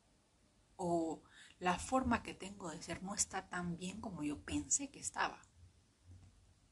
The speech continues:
Esos filtros,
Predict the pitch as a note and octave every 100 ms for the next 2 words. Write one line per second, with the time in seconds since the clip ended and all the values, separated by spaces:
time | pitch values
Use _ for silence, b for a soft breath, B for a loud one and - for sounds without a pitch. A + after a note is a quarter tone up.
0 | _ - - - _ _ - _ - -
1 | - - - - _ - - - _ -
2 | - - F#3+ E3+ F3+ - A3 G3 F3+ E3+
3 | E3 D#3 E3 -